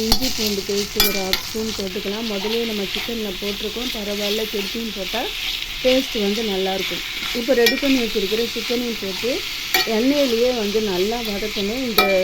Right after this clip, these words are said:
கிரேவிக்கு தண்ணி ஊத்தக்கூடாது. அப்புறமா ரெண்டு உருளைக்கிழங்கு வேக வச்சு வச்சிருந்தேன், அதையும் தோலை உரிச்சு நான் கட் பண்ணி வச்சுக்கிறேன். நீங்க வெறும் சிக்கன்ல மட்டும் செய்யறதுன்னா செய்யலாம், மட்டன்ல கூட செய்யலாம், அல்லது உங்களுக்கு விருப்பமான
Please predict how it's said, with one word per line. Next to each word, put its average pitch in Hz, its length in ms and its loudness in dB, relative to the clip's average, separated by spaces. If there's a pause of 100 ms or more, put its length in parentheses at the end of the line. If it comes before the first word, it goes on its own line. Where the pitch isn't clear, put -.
(120)
கிரேவிக்கு 214 460 0 (100)
தண்ணி 214 300 -2 (160)
ஊத்தக்கூடாது. 190 640 -4 (1500)
அப்புறமா 240 340 0 (100)
ரெண்டு 220 280 0
உருளைக்கிழங்கு 214 600 0 (120)
வேக 196 160 -2 (100)
வச்சு 196 300 -4
வச்சிருந்தேன், 196 600 -4 (460)
அதையும் 220 400 0
தோலை 202 340 0
உரிச்சு 202 260 -4 (100)
நான் 202 160 -6
கட் 180 200 -4
பண்ணி 202 200 -4
வச்சுக்கிறேன். 196 520 -4
நீங்க 220 280 -2
வெறும் 220 340 -2
சிக்கன்ல 233 420 -2 (140)
மட்டும் 196 340 -4
செய்யறதுன்னா 196 500 -4 (120)
செய்யலாம், 202 440 -2
மட்டன்ல 208 480 -6
கூட 196 140 -4 (120)
செய்யலாம், 190 360 -4 (500)
அல்லது 254 300 2
உங்களுக்கு 240 340 2
விருப்பமான 233 480 -2